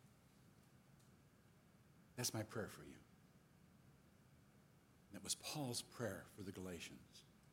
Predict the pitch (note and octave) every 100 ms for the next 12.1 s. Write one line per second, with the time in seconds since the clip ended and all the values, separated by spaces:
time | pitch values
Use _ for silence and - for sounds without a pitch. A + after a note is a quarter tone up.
0 | - - - - - - - - - -
1 | - - - C#3 C#3 C3+ A#2 - - B2
2 | A#2 - G#2 C3 C3 C3 B2 B2 B2 A2
3 | A2+ - A2 G#2+ G#2+ G2 - A2 - G2
4 | G2 G#2 - G#2+ G2 - - - - -
5 | - - - - A2+ B2 G2 G#2+ F#2 -
6 | - - D3 C#3 C3+ B2+ B2 A#2+ A2+ A2+
7 | A2 G#2 G#2 G#2 - - - - A#2+ G#2
8 | E2+ G2+ - - - - - - - -
9 | - - - - - - - - - -
10 | - - - - - B2 - C#3 C#3 C3
11 | B2+ B2+ A#2+ A#2+ C3+ A#2+ - C3 B2+ -
12 | A#2+